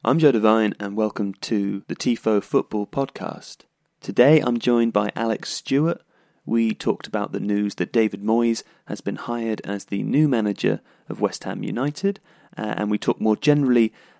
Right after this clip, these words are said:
about British managers, about the, the, the press carousel. Whenever there's a new job available, the same short list of names seems to be covered. Whose fault is that? Is that sensible? Chairman's, press, et cetera.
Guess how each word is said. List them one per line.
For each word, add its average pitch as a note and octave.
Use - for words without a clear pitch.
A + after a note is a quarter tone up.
about -
British C#3+
managers, C3
about G#2+
the, G#2
the, G#2
the -
press -
carousel. A2+
Whenever A2+
there's G#2
a G2+
new G2+
job A2
available, G#2
the G2
same G#2
short -
list G2+
of G2+
names G2+
seems G#2
to -
be -
covered. G2+
Whose C#3+
fault A2
is F#2
that? F#2+
Is G2+
that -
sensible? G2
Chairman's, F2+
press, -
et -
cetera. -